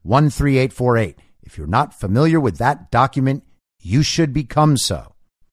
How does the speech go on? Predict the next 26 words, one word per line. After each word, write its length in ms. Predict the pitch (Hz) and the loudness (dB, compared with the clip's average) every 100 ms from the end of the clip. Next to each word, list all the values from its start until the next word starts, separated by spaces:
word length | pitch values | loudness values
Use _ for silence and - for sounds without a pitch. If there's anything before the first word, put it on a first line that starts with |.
| _ _ _ _ _ _ - | _ _ _ _ _ _ -2
Just 280 | 175 147 117 | 0 0 2
days 360 | 196 233 208 | 2 2 -2
prior 480 | - 160 170 135 107 | 0 2 4 4 0
to 180 | - 160 | -2 -2
the 160 | 175 | 2
election 460 | 147 135 127 - 104 | 2 2 0 -2 -2
of 160 | 117 110 | 0 0
November 360 | 123 147 175 | 2 2 2
third, 320 | - 135 135 | 0 0 0
twenty 280 | - 139 156 | -2 -2 -2
twenty, 360 | - 131 98 - _ - - | -2 -2 -4 -6 _ -20 -20
federal 480 | _ - 185 233 233 | _ 0 2 2 0
Judge 500 | 143 151 156 135 - | 0 2 2 0 -4
Totenberg 640 | - 175 190 123 104 87 - | 0 0 0 0 -2 -4 -10
found, 600 | - 165 156 92 62 - _ _ - | -4 0 0 -2 -8 -18 _ _ -2
after 280 | 147 147 | 0 0
three 360 | 131 - 196 240 | -2 -2 0 2
days 280 | 202 185 156 | 4 4 2
of 100 | - | 0
testimony, 680 | 185 180 139 107 92 95 - | 0 2 0 0 -2 -4 -4
including 560 | 147 - 220 240 196 | -4 -2 0 2 4
by 180 | 135 127 | 4 2
Dominion 540 | 117 117 139 190 208 151 | 2 2 2 2 2 0
executive 760 | 113 98 160 170 147 117 80 - _ _ - | -4 0 0 2 0 0 -2 -10 _ _ 2
Eric 380 | 190 214 - - | 4 4 0 -12
Coomer, 500 | - 214 214 131 69 | 2 4 6 4 0